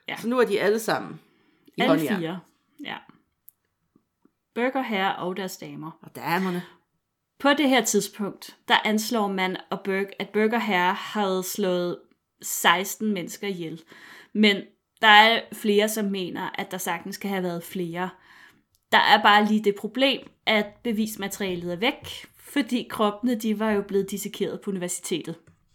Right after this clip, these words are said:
Speaker 2: <laughs> Genialt.
Speaker 1: Mm.
Speaker 2: Og man besluttede sig for at tilbyde Hare og hans kone Margaret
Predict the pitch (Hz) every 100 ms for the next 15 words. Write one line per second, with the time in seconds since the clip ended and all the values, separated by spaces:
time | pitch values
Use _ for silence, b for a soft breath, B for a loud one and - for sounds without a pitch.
0 | _ _ _ _ _ _ _ - 185 -
1 | - 160 165 151 143 - _ _ _ _
2 | 208 226 202 214 - _ _ _ _ _
3 | _ _ _ _ _ _ _ _ b b
4 | b b 233 240 240 - 294 330 262 220
5 | 220 - 190 - 277 277 285 202 170 -
6 | 180 185 196 180 175 - 214 220 214 170
7 | 196 196 170 -